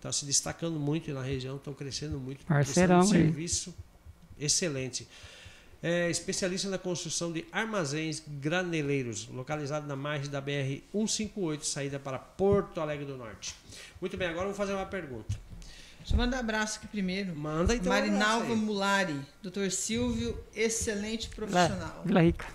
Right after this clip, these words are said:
Speaker 1: Cuidado,
Speaker 3: Vila
Speaker 1: gente,
Speaker 3: Rica?
Speaker 1: que ele vai chorar aqui ainda, hein? <laughs>
Speaker 3: Mas, ó, vai ser um dos podcasts,
Speaker 2: É.
Speaker 3: tenho certeza, mais bem assistidos aí, hein?
Speaker 1: É, com certeza. Silvio, é, o que que você achou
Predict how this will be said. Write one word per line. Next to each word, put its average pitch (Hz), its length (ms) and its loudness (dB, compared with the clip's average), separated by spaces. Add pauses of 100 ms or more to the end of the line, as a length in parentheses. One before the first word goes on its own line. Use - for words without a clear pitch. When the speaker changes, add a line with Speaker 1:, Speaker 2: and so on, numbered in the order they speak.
(240)
Speaker 1:
Cuidado, 196 480 8
Speaker 3:
Vila 165 100 6
Speaker 1:
gente, 170 80 8
Speaker 3:
Rica? 156 140 6
Speaker 1:
que 254 60 4
ele 175 60 2
vai 175 160 2
chorar 254 380 -2
aqui 202 180 -6
ainda, 127 400 -6
hein? 120 80 -8 (320)
<laughs> 185 300 4
Speaker 3:
Mas, 196 240 4
ó, 240 240 6
vai 220 180 4
ser 254 180 4
um 262 80 2
dos 262 120 -2
podcasts, 190 320 12 (260)
Speaker 2:
É. 185 540 12
Speaker 3:
tenho - 0 -
certeza, 262 280 12
mais 269 180 0
bem 330 160 -2
assistidos 349 680 -2
aí, 220 360 -2
hein? 240 280 -4 (200)
Speaker 1:
É, 123 40 -6
com 151 160 -4
certeza. 135 500 -2 (360)
Silvio, 196 560 0 (680)
é, 175 920 2 (680)
o 147 280 -10
que 226 120 -8
que 240 140 -12
você 214 380 0
achou 160 480 -2